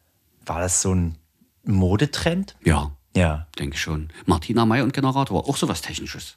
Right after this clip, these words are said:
Speaker 1: Generator.
Speaker 2: Aber stimmt, die hießen alle irgendwie wie aus dem Physikbuch.
Speaker 1: Ja.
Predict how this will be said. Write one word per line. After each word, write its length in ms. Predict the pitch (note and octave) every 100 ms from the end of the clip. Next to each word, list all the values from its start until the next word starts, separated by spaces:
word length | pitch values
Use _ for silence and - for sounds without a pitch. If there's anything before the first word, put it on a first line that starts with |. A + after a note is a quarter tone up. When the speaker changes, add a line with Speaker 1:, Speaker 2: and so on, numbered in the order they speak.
| _
Speaker 1:
Generator. 360 | - D#2+ D#2 E2
Speaker 2:
Aber 100 | G2
stimmt, 280 | A#3+ D4
die 140 | A2+ G2+
hießen 420 | F#2 B2 G3+ A3+
alle 200 | - F#3+
irgendwie 500 | F#3+ G3 G3 G3 G3 - - - - - _ _ _ _
wie 100 | C3
aus 80 | G2+
dem 120 | D3+
Physikbuch. 680 | C#3+ E3 F3 - F2 E2 - - -
Speaker 1:
Ja. 440 | A2 G2 E2+ C3